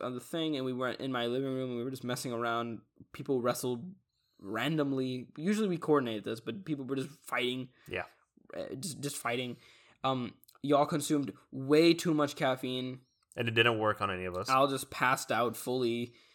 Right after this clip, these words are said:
Speaker 1: Uh, everybody, some, some were jittery, some were, like, s-, borderline sleeping. It's weird because, like, we all do stay up till, like, suhoor sometimes. But for some reason, this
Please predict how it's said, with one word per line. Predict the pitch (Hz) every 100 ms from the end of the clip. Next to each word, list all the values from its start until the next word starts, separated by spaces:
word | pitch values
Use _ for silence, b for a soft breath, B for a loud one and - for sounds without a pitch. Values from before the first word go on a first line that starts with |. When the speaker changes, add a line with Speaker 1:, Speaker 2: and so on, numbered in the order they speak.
| b b 110
Speaker 1:
Uh, | 113 110 -
everybody, | 139 147 143 139
some, | 131 139 123
some | - 139
were | 143 143
jittery, | 139 131 131 127
some | 123 135
were, | 131
like, | 117 117
s-, | - - - -
borderline | 165 156 156 151 147 151 151 143
sleeping. | 135 143 135 123 123 131 B B B 226
It's | 247
weird | 285 320 247
because, | 240 254
like, | 247 -
we | 151 190 247 247 226 -
all | 175 226
do | 170 190
stay | 196 - 147
up | 143 107 - _ _ _ _ -
till, | 156
like, | 139
suhoor | - 139 143 131
sometimes. | 110 - - -
But | 165 165
for | 185
some | - 285 254
reason, | 208 240 190 165
this | 170 -